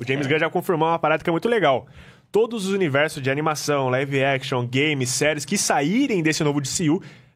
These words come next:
Speaker 1: são o mesmo personagem.
Speaker 2: Isso.
Speaker 1: Então quem te vê no desenho e aparecer em live action é realmente a mesma versão daquele personagem.
Speaker 2: Não, e Criaturas Comando foi anunciado, eu esqueci o nome do cara, mas é o pai do Rick Flag. Acho que, se eu não me engano, é o pai do Rick Flag, eu esqueci o nome do ator.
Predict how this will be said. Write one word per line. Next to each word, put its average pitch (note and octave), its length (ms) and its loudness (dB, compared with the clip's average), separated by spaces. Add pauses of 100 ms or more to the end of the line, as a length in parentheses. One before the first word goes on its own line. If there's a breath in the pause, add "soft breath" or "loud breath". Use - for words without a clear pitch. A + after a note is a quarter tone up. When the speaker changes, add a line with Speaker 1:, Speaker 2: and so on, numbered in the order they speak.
Speaker 1:
são F3+ 260 0
o G3 100 0
mesmo F#3+ 260 0
personagem. F#3+ 560 0
Speaker 2:
Isso. D3+ 180 -2
Speaker 1:
Então F3+ 200 2
quem A#3 180 0
te A3 100 0
vê G3+ 120 2
no G3 80 -4
desenho F3 420 2
e F3+ 60 6
aparecer D#3+ 320 0
em - 20 0
live C#3 220 2
action F3 320 -2
é C#3+ 120 4
realmente F3 440 0
a - 20 -4
mesma F#3 320 0
versão G3 260 -2
daquele D3+ 240 -2
personagem. A2+ 380 -2
Speaker 2:
Não, - 160 4
e G3+ 180 -2
Criaturas G#3+ 440 0
Comando G3+ 520 0
foi G3+ 200 2
anunciado, G3+ 500 0
eu F#3 40 2
esqueci - 360 -2
o C4 60 2
nome B3 160 0
do A#3 60 0
cara, F#3 260 0
mas G3 200 0
é G#3+ 40 2
o G#3 40 0
pai G#3 220 -6
do A3 80 -2
Rick A#3+ 180 -2
Flag. D3+ 320 0
Acho D3 120 -6
que, - 40 -14
se F#3 60 -4
eu - 20 2
não F#3 60 2
me F#3+ 80 0
engano, G3 180 0
é F3 80 0
o D#3+ 60 0
pai F3+ 140 0
do G3 60 0
Rick F#3+ 140 -2
Flag, E3+ 240 0
eu G3+ 40 0
esqueci F3+ 240 -4
o - 20 -2
nome A3 140 0
do G#3+ 80 2
ator. G3 340 2